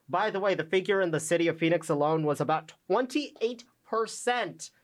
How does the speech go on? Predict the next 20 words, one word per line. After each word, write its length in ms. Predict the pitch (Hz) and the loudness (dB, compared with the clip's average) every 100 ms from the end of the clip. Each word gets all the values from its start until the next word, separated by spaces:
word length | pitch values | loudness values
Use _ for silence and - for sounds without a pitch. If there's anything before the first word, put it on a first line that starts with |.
| _ _ | _ _
in 220 | 214 202 | 0 4
one 220 | 208 247 233 | 4 4 2
year. 480 | 247 247 190 123 - _ _ _ | 2 4 4 -2 -8 _ _ _
Uh, 60 | 175 | 0
I 300 | 180 190 196 | 2 2 2
don't 160 | 247 | 2
think 200 | 247 185 | 0 0
wages 380 | 190 269 190 175 | 0 0 0 0
went 160 | 175 175 | 2 0
up 100 | 170 | 0
by 140 | 175 | -4
twenty-eight 540 | 170 180 170 160 160 | 0 2 4 2 0
percent, 420 | 160 160 165 151 151 | -2 -2 -2 -4 0
just 260 | 175 165 | 0 2
saying. 440 | 190 170 135 120 117 - _ _ _ _ _ _ _ _ | 2 2 2 -2 -12 -20 _ _ _ _ _ _ _ _
Um, 420 | 175 175 160 160 - | 0 2 0 -4 -10
so, 640 | 175 - 185 185 185 185 - _ _ - | -14 0 2 4 4 2 -6 _ _ -4
anyways, 500 | 233 190 156 156 - | 0 2 2 -2 -4
more 220 | 165 202 160 | 0 0 0
headlines. 680 | 143 127 131 151 160 - | -4 -6 -6 -8 -12 -18